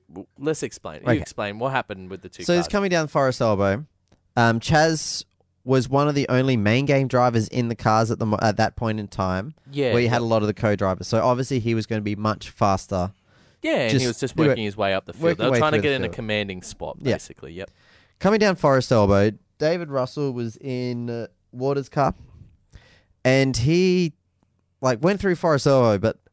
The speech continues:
Speaker 2: oh my God, did he leave the door open?
Speaker 1: Yeah, well, he was having understeer issues. I don't know if he missed the ma-, m-, like, the brake marker or what he did. He was just offline completely, wasn't he? And
Speaker 2: Mm.
Speaker 1: it was understeering, and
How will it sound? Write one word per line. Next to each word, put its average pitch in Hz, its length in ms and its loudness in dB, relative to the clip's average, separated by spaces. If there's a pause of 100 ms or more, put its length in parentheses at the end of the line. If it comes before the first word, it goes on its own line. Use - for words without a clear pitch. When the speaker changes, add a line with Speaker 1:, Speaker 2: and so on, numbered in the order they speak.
(100)
Speaker 2:
oh 123 80 0
my 120 120 0
God, 110 280 0
did 98 120 -2
he 110 120 0
leave 104 220 0
the 101 80 0
door 101 380 2
open? 82 360 -6 (420)
Speaker 1:
Yeah, 156 460 0
well, 135 240 0
he 160 120 -2
was 208 280 -4
having 165 500 -6 (840)
understeer 135 580 -6
issues. 98 380 -8
I 120 80 -6
don't 156 140 -6
know 147 200 -2
if 131 140 -6
he 127 100 -10
missed 131 260 -8
the 104 80 -8
ma-, 107 240 -6
m-, 117 320 -16
like, 90 200 -8
the 82 60 -14
brake 110 340 -10
marker 131 680 -6
or 90 300 -4 (400)
what 139 160 -2
he 131 60 -6
did. 131 180 -4
He 113 160 -2
was 107 120 -8
just - 220 -6
offline 110 600 -2
completely, 92 560 -10
wasn't 104 280 -8
he? 85 120 -12
And 135 180 -2
Speaker 2:
Mm. 101 60 -2
Speaker 1:
it 87 80 -10
was 107 140 -4
understeering, 110 720 -8
and 98 80 -14